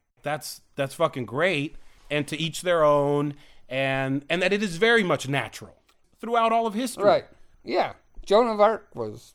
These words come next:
Speaker 2: dressed like a boy most of the time.
Speaker 1: Totally.
Speaker 2: So,
Speaker 1: She
Speaker 2: I
Speaker 1: was
Speaker 2: mean
Speaker 1: such a dyke.
Speaker 2: Yeah.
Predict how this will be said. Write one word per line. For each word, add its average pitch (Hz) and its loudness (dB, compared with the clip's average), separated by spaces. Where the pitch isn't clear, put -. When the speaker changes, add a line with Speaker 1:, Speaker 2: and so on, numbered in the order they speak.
Speaker 2:
dressed 139 -4
like 131 -4
a 120 -6
boy 107 0
most - -14
of - -10
the - -14
time. - -14
Speaker 1:
Totally. 90 -12
Speaker 2:
So, - -4
Speaker 1:
She 254 4
Speaker 2:
I 247 0
Speaker 1:
was 240 -2
Speaker 2:
mean 226 -4
Speaker 1:
such - -8
a 107 -6
dyke. 87 -10
Speaker 2:
Yeah. 151 2